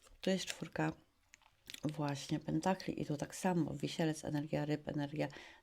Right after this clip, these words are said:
zawieszenia, postoju, e, braku, tak, lub skąpstwa. A tu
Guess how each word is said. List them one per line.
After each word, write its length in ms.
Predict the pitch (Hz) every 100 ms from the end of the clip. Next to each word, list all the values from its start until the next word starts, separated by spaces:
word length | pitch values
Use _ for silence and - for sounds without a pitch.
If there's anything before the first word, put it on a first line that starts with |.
| 156
zawieszenia, 580 | 156 151 143 156 156
postoju, 560 | 151 147 - 160 156 151 - - - - - - -
e, 260 | - 156 143
braku, 520 | 139 160 160 - 156
tak, 460 | - 156 160 - - - - _ -
lub 180 | 170 160
skąpstwa. 640 | - 160 165 - - 175 175 - _ _ _ -
A 120 | - 156
tu 560 | - 202 185 185 190